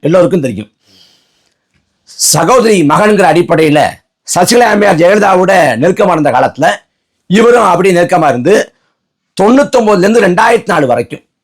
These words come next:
தொண்ணூத்தொன்பதாம் ஆண்டுல இருந்து ரெண்டாயிரத்தி நாலு வரைக்கும் மக்களவை உறுப்பினரா இருக்காரு. அதாவது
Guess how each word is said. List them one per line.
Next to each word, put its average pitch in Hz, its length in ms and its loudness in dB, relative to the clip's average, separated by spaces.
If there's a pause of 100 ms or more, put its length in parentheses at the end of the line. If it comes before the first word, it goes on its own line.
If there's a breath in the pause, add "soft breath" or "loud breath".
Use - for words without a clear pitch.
(300)
தொண்ணூத்தொன்பதாம் 214 600 2
ஆண்டுல 156 240 0
இருந்து 147 200 2
ரெண்டாயிரத்தி 202 420 0
நாலு 160 140 -2
வரைக்கும் 156 360 -2 (640)
மக்களவை 180 500 0
உறுப்பினரா 180 240 -2
இருக்காரு. 127 260 -4 (1040)
அதாவது 196 420 0